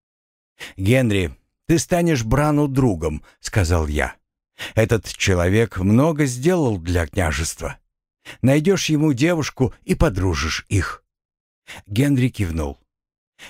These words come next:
Я не сомневался, что Генри был спецом по таким вопросам. Оперативники ада могли почти всё.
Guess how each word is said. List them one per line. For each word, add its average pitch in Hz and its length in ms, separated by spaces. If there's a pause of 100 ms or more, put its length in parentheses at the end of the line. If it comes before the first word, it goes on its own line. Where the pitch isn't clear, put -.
Я 107 260
не 107 120
сомневался, 110 640
что 117 200
Генри 143 380
был 143 220
спецом 113 640
по - 100
таким 95 340
вопросам. 110 580 (440)
Оперативники 117 880
ада 151 300
могли 135 280
почти 143 460
всё. - 360